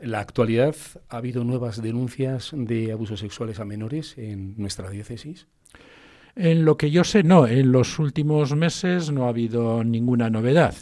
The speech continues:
Speaker 2: Eh, la comisión insiste, y nuestro obispo también, en que quien tenga una sospecha o quien tenga una, eh, realidad, eh, desgraciada de haber sido abusado,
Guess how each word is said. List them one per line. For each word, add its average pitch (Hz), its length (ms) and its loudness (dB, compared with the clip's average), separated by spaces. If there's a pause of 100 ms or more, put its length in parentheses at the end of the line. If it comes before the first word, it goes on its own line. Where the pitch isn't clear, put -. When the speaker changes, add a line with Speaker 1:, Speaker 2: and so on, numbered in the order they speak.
(580)
Speaker 2:
Eh, 139 640 2
la 135 200 0
comisión 170 560 2
insiste, 185 600 0
y 156 100 0
nuestro 120 380 -2
obispo 120 320 -2
también, 165 380 -2
en 139 160 -2
que 127 280 -2 (360)
quien 147 320 0
tenga 180 400 2
una 160 220 2
sospecha 123 680 -2
o 113 200 -2
quien 113 240 -4
tenga 143 500 -2
una, 131 720 -2
eh, 123 500 -4
realidad, 120 800 0 (200)
eh, 143 180 -8
desgraciada 113 800 -6
de 110 300 -8 (260)
haber 120 280 -6
sido 131 220 -4
abusado, 160 460 -6